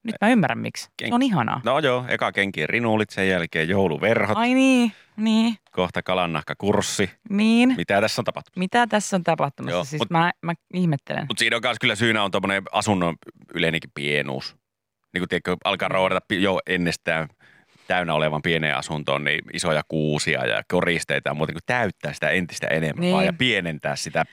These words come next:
Speaker 2: sitä huo-, vaikka olohuoneen kokoa jo entisestään, niin ei se, siinä pitää,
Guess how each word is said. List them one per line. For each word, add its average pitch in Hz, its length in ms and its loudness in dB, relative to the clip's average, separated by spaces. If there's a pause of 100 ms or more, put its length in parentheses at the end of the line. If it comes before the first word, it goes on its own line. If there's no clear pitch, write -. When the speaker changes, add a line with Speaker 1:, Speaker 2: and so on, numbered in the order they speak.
(420)
Speaker 2:
sitä - 260 -2
huo-, 95 320 2
vaikka 85 280 -4
olohuoneen 76 600 2
kokoa 78 340 0
jo 67 120 -4 (100)
entisestään, 71 680 -6
niin 71 120 -8 (140)
ei 82 140 0
se, 90 200 0 (400)
siinä 92 200 -4
pitää, 90 280 0